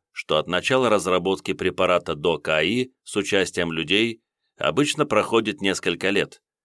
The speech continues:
в течение которых – фармацевтическая компания платит своим учёным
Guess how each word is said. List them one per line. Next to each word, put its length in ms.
в 80
течение 480
которых – 520
фармацевтическая 960
компания 640
платит 400
своим 340
учёным 520